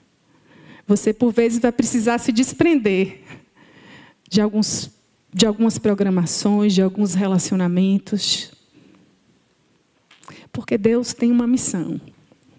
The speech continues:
pra nós. Isso exige de nós entrega,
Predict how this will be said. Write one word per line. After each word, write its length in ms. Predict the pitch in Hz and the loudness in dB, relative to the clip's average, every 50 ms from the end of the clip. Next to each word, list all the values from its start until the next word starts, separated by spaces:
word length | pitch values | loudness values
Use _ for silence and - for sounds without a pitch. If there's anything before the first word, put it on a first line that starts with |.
| _ _ _ - - - | _ _ _ -20 -20 -8
pra 160 | - - 202 185 | -2 0 0 2
nós. 720 | 175 170 160 156 156 147 - - - - - - - - _ _ _ _ _ - - - - - - | 2 0 0 -2 -4 -6 -6 -8 -8 -8 -10 -14 -18 -20 _ _ _ _ _ -20 -20 -20 -20 -4 0
Isso 240 | - 240 254 - - | 0 0 2 2 0
exige 340 | 247 220 220 247 240 220 208 | 0 2 2 2 2 2 2
de 80 | 220 214 | 2 2
nós 260 | 208 208 220 233 226 | 2 2 2 2 2
entrega, 720 | 262 262 262 - - 196 196 190 190 185 190 202 202 170 | 2 0 2 0 0 0 2 0 0 -2 -4 -6 -6 -6